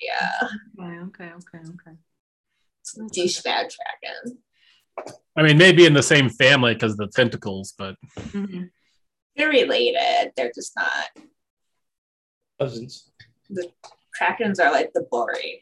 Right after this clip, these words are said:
Speaker 1: relatives of their
Speaker 2: Um,
Speaker 3: Con-, contra cousins. <laughs>
Speaker 2: <laughs>
Speaker 1: Yes.
Speaker 2: Um, Bess is the leader of that group, right? She's the
Speaker 3: Mm.
Speaker 2: merchant or whatever.
Speaker 3: Yeah.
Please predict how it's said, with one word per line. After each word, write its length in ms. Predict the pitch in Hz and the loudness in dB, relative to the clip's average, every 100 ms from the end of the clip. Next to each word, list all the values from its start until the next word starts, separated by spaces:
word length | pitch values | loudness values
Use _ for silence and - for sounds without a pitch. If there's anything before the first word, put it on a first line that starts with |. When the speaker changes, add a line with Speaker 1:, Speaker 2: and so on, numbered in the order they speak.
| _ | _
Speaker 1:
relatives 720 | - - - - - - - | -18 -16 -16 -14 -12 -12 -10
of 140 | - - | -10 -10
their 380 | - - 226 - _ _ _ _ _ _ _ - | -12 -8 -8 -10 _ _ _ _ _ _ _ -6
Speaker 2:
Um, 280 | 196 190 | -4 0
Speaker 3:
Con-, 200 | 170 185 - | 0 -2 2
contra 300 | 151 147 - | 4 4 2
cousins. 560 | 147 127 107 113 - - | 2 2 0 -6 -10 -10
<laughs> 60 | - - - | -8 -12 -6
Speaker 2:
<laughs> 100 | 175 | -4
Speaker 1:
Yes. 680 | 240 214 196 - - - - - _ _ _ - | 0 2 2 0 -6 -8 -12 -14 _ _ _ -6
Speaker 2:
Um, 420 | 202 202 180 175 | 0 0 -2 -8
Bess 380 | 175 240 294 302 | -4 -2 -2 -4
is 140 | 220 | -10
the 100 | 175 | -6
leader 440 | 175 180 180 170 156 | -6 -4 -6 -6 -6
of 120 | 151 | -6
that 220 | 160 - | -10 -10
group, 300 | - 160 - | -12 -12 -8
right? 200 | 160 151 | -8 -8
She's 200 | - 180 | -10 -6
the 80 | 143 | -2
Speaker 3:
Mm. 60 | 127 | -2
Speaker 2:
merchant 240 | 156 - _ | -4 -12 _
or 80 | 170 | -14
whatever. 440 | 170 170 175 196 _ _ _ _ - | -12 -10 -10 -12 _ _ _ _ -8
Speaker 3:
Yeah. 180 | 104 | -6